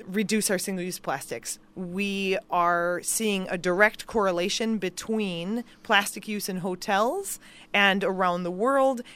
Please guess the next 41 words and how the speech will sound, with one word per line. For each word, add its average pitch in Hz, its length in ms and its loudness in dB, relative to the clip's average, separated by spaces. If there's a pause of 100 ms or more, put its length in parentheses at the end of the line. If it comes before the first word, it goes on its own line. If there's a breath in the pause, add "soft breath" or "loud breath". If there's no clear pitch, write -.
(120)
and 190 240 4
ocean 202 380 4
pollution." 180 680 -6 (100)
And 208 420 4
their 196 180 2
biggest 202 280 0
concern 190 440 -2
was 165 240 -2 (200)
economic. 151 640 -4 (300 loud breath)
If 180 300 -2
we 214 300 -2
continue 220 680 -2
to 208 160 -4
pollute 208 360 -2
the 190 160 2
ocean, 180 480 0 (120)
our 196 460 4 (120)
clientele 214 800 4
will 208 240 6
not 190 280 0
come. 151 380 -6
They 185 120 2
won't 185 240 -2
surf 214 340 2
in 196 80 -4
the 196 120 2
ocean. 220 420 2
They 170 140 2
won't 190 260 -4
visit. 202 440 0
They 180 120 -2
won't 185 240 -6
lay 185 160 -2
on 170 100 -2
the 175 60 -4
beach. 214 400 -4 (240 loud breath)
They 175 120 0
won't 202 320 2
pay 190 200 0
us 185 160 0
money. 185 420 -2